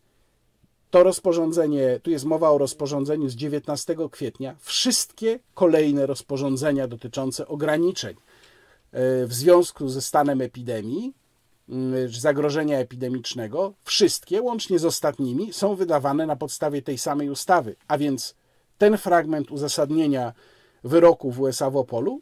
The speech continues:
odnosi się do wszystkich, tak samo do wszystkich kolejnych rozporządzeń wydawanych na tej samej podstawie.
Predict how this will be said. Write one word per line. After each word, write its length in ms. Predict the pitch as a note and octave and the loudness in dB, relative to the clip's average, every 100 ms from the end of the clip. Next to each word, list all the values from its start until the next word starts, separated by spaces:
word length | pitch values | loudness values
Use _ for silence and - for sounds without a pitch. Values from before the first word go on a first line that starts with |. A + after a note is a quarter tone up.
| - | -2
odnosi 460 | B3 A3+ G#3+ A3 | 0 0 -4 -6
się 220 | G3 A3+ B3 _ | -6 -6 -8 _
do 160 | C4+ D4+ | -6 -6
wszystkich, 840 | - - - B3 - - G3+ F#3+ _ | -4 -2 0 0 -2 -8 -12 -12 _
tak 180 | A3+ - | -6 -2
samo 320 | A#3 G#3+ G#3+ | -2 0 0
do 100 | G#3 | 0
wszystkich 720 | - - A#3 G3 - - - | 0 0 0 0 -4 -10 -6
kolejnych 580 | - C#3 C#3 C3 C3 - C#3+ | 0 2 2 2 -4 -6 -2
rozporządzeń 800 | D#3+ - E3 D3 F3+ E3+ D3+ | -2 0 -2 0 0 0 -4
wydawanych 580 | C#3+ D3 C#3 C#3+ C#3+ C3+ | -2 -2 2 0 0 -4
na 180 | F3 F3+ | -4 -2
tej 160 | E3 C#3 | -2 -2
samej 300 | E3 C#3+ C3 | -2 -2 -2
podstawie. 600 | C#3 - - E2 - | -6 -8 -10 -12 -14